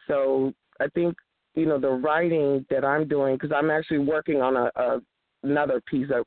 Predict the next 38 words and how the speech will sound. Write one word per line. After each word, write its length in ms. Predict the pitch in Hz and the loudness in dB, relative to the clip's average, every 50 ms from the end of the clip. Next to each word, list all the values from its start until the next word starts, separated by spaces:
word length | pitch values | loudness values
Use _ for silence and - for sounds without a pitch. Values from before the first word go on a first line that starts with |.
| _ - | _ -4
well, 220 | 135 123 123 123 - - | -2 -2 -2 -2 -4 -6
some 80 | 147 151 | -4 -2
more 160 | 151 151 131 | 0 0 0
books, 320 | 107 123 120 120 90 - - - - - _ _ _ _ _ _ _ _ - | 0 -2 -2 -2 -4 -8 -12 -20 -20 -20 _ _ _ _ _ _ _ _ -12
but 440 | 135 131 - 156 143 143 135 - - _ _ _ 147 147 127 | -6 -2 -2 0 0 0 0 0 -2 _ _ _ -12 -6 -4
the 100 | 160 151 135 | -2 -2 0
writing 520 | 143 156 165 170 180 170 170 160 151 143 | 0 0 2 2 2 2 2 2 2 2
is 180 | 143 135 131 135 | 2 0 0 0
a 220 | 131 127 123 - - - | 0 0 0 -2 -2 -2
overall 440 | 143 147 147 143 147 147 139 139 - | -2 -2 0 0 0 0 0 0 0
understanding 720 | - 139 139 139 139 - _ 160 147 147 147 143 135 131 131 | 0 0 0 0 0 -2 _ -2 0 0 2 2 2 2 0
of, 180 | 123 127 131 | 0 0 -2
you 100 | 151 151 | 0 0
know, 120 | 143 135 131 | 0 0 0
this 180 | 139 170 196 - | -2 -4 -4 -4
is 160 | - 107 98 127 | -6 -8 -4 -2
a 100 | 120 117 110 - - | -2 -4 -4 -4 -4
journey. 280 | 135 151 156 143 131 | -2 0 0 0 2
Our, 180 | 127 127 139 - - - | 2 0 0 -2 -2 -2
all 200 | 160 196 208 208 | 0 0 0 0
of 120 | 185 165 | 0 -2
us 100 | 160 147 | -2 -2
have 200 | - 160 147 143 | -2 -2 -2 -2
a 80 | - 127 | -2 -4
journey 440 | 120 - 127 131 135 135 127 117 113 | -4 -2 -2 0 0 2 2 2 0
in 160 | 117 113 113 | 0 0 0
life. 220 | 117 113 113 117 - - | 0 0 -2 -2 -4 -6
With, 140 | 127 104 | -6 -4
this 140 | 110 135 147 - | -4 -4 -4 -6
is 100 | 131 117 117 | -6 -6 -6
a 60 | 123 - - | -8 -6 -4
path. 240 | 151 143 135 135 - _ _ - - _ | -4 -2 -2 -2 -4 _ _ -20 -12 _
Each 160 | - 139 156 165 | -6 -4 -4 -4
of 120 | 156 147 | -4 -4
us 100 | 147 151 | -4 -2
have 160 | 156 135 127 131 | -2 -2 -2 -2
an 80 | - - | -2 -2
individual 560 | - 135 135 143 127 135 135 127 - 131 120 | -2 -2 -2 -2 -2 -2 -4 -4 -2 -4 -4